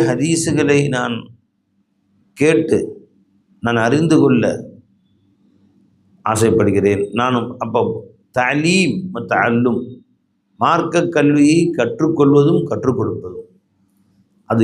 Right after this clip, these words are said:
இன்னும் உயர்ந்த நன்மை. அந்த நன்மையும் கூட கிடைக்கும். அல்லாஹ் ஜல்ல ஷானு தாலாவை புகழ்கிறோம், அந்த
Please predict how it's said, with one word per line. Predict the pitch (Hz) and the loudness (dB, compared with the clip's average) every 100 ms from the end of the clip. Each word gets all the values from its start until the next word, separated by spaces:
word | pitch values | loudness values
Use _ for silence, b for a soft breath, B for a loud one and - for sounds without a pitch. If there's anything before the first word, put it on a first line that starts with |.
| 110 | 4
இன்னும் | 143 175 143 | 4 6 4
உயர்ந்த | 131 120 123 | 4 4 2
நன்மை. | 104 95 - - _ _ _ _ _ _ _ _ _ _ _ _ - | 0 -4 -10 -20 _ _ _ _ _ _ _ _ _ _ _ _ -4
அந்த | 131 | 0
நன்மையும் | 143 135 127 143 101 | 2 2 2 2 0
கூட | 87 | -4
கிடைக்கும். | 78 - - _ _ _ _ _ _ _ _ _ - | -8 -12 -18 _ _ _ _ _ _ _ _ _ -2
அல்லாஹ் | 147 185 196 185 | 2 2 2 2
ஜல்ல | 180 185 175 | 2 2 0
ஷானு | 175 170 170 | 0 0 0
தாலாவை | 160 160 160 160 151 | 0 0 0 -2 -2
புகழ்கிறோம், | 135 160 165 160 156 156 156 - - _ _ _ _ _ _ _ | 2 4 4 4 4 4 2 -2 -12 _ _ _ _ _ _ _
அந்த | 117 | -4